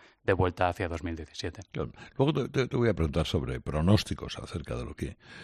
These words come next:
Speaker 2: eh, puede pasar después como consecuencia de estas elecciones. Pero antes vamos al, al origen del libro. Eh,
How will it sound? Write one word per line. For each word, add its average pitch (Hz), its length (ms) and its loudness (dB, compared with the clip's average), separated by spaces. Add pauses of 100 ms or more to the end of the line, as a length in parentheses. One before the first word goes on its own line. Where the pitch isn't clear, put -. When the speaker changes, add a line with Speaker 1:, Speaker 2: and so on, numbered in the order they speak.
(300)
Speaker 2:
eh, 78 320 2
puede 104 220 6
pasar 95 300 6
después 92 320 4
como 92 160 4
consecuencia 87 520 4
de 78 120 2
estas - 300 -2
elecciones. - 500 -6
Pero 90 100 0
antes 101 220 0
vamos 87 400 2
al, 65 220 -2 (500)
al 71 140 -4
origen 76 220 -2
del 58 140 -2
libro. - 260 -12 (380)
Eh, - 200 -4